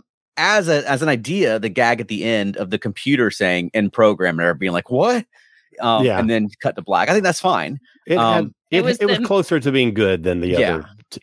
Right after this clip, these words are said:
Speaker 3: It was
Speaker 2: previous
Speaker 3: the
Speaker 2: one.
Speaker 3: amalgamation of all the people smushed together that I was like,
Speaker 2: Exactly.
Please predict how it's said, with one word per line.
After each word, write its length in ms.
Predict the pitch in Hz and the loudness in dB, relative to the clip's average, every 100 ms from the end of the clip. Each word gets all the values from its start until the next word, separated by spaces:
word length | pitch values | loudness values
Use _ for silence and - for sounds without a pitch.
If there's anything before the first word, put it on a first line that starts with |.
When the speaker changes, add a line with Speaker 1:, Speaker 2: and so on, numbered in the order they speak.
| - | -14
Speaker 3:
It 40 | |
was 60 | 110 | -6
Speaker 2:
previous 320 | - 123 - 220 | 0 0 0 0
Speaker 3:
the 60 | |
Speaker 2:
one. 100 | 170 | 2
Speaker 3:
amalgamation 580 | 208 226 208 202 240 214 | 2 0 0 0 0 -2
of 60 | 208 | 0
all 140 | 196 | 0
the 80 | 190 | -2
people 420 | - 196 185 165 | -10 -10 -8 -8
smushed 520 | - - 214 180 - | -10 -8 -4 -4 -4
together 420 | 180 160 156 156 | -4 -2 0 0
that 180 | 143 143 | -2 -2
I 100 | 120 | -2
was 140 | 101 107 | 0 0
like, 200 | 92 127 | 0 0
Speaker 2:
Exactly. 320 | 90 78 | -2 -4